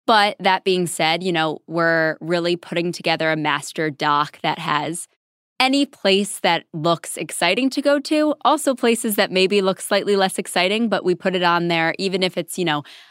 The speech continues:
a fifth location of a restaurant opening in Dallas that started in New York fifteen years ago, just to have it on there. But from there, we start to narrow down, like, from their Instagram, from their menu, from word of mouth, like,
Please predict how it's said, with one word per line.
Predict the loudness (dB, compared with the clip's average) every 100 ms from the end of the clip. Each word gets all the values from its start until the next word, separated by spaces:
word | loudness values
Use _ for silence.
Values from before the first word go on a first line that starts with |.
| -4
a |
fifth | -2 0 0
location | 0 0 2 0 2 0 0
of | -2 -2
a |
restaurant | 0 0 -2 -4 -4 -4
opening | -8 -6 -4 -2 -2 -4 -8 _ _ -2
in | 0 2
Dallas | 4 4 2 0 -2 -2
that | -4 -2
started | 0 0 2
in | 0 0
New | 0
York | 0 -2 -6
fifteen | -4 -6 -4 -4 -4
years | -4 -6 -4
ago, | -2 -2 -2
just | -4 -2
to | 0
have | 0 0
it |
on | -6 -8
there. | -10 -10 _ _ _ -2
But | 0
from | 2 2
there, | 4 4
we | 2
start | 0 -2 -2
to |
narrow | 0 2 4 2
down, | 2 0 0 0
like, | -2 -4 -10 _ _ _
from | -2 2
their | 2
Instagram, | 2 -2 -2 0 2 2
from | -2 -2
their | 0
menu, | 2 2 2 2 2 0
from | -2 -2 -2
word | 0 0
of | 0
mouth, | 0 0 0 -2
like, | -4 -4